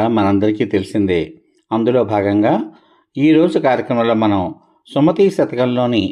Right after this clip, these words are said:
పద్దెనిమిదవ పద్యము, దాని యొక్క భావం తెలుసుకొని, ప్రస్తుత సమాజ వాతావరణంలో చదువుకుంటున్నటువంటి వాళ్ళు ఏ విధంగా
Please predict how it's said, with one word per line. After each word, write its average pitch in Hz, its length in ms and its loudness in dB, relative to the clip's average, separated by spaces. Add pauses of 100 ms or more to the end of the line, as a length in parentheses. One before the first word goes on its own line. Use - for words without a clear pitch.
(160)
పద్దెనిమిదవ 131 580 0
పద్యము, 107 540 -2 (640)
దాని 117 240 -2
యొక్క 107 180 -2
భావం 101 380 -2
తెలుసుకొని, 110 480 -2 (260)
ప్రస్తుత 147 440 -2
సమాజ 147 400 0 (160)
వాతావరణంలో 113 720 0 (360)
చదువుకుంటున్నటువంటి 127 1160 2
వాళ్ళు 101 340 0 (220)
ఏ 143 140 2
విధంగా 170 500 2